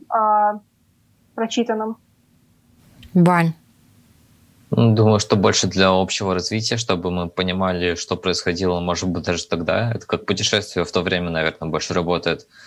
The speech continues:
Speaker 3: И что чувствовали герои. Это не всегда интересно, но может быть полезно, в принципе, для развития.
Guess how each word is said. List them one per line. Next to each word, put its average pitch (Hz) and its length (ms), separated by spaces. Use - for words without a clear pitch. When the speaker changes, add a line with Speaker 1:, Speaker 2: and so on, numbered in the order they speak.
Speaker 3:
И 87 300
что - 240
чувствовали 92 440
герои. 90 640
Это - 160
не 101 80
всегда 107 260
интересно, 107 500
но 95 200
может 90 240
быть 90 180
полезно, 85 560
в - 120
принципе, - 440
для 82 220
развития. 76 500